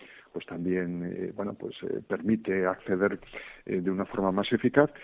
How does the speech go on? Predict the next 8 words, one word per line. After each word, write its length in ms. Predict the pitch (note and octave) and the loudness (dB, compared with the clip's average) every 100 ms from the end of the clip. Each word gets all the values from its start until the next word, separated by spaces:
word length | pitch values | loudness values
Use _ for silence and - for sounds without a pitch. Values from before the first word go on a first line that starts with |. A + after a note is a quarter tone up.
| - - - _ _ _ - | -18 -18 -20 _ _ _ 0
Y 140 | E3 | 2
dedicar 720 | C#3 A#2+ A2+ A2 D3 B2+ F2+ - | 6 4 4 4 4 4 0 -8
ya 240 | G2+ G#2+ | -4 -2
a 40 | A2 | -2
final 320 | - F#2 G#2+ | -4 -6 -2
del 180 | A2 A#2 | -2 0
día, 240 | B2 C3+ | 2 0
pues 180 | D3+ - | 0 -8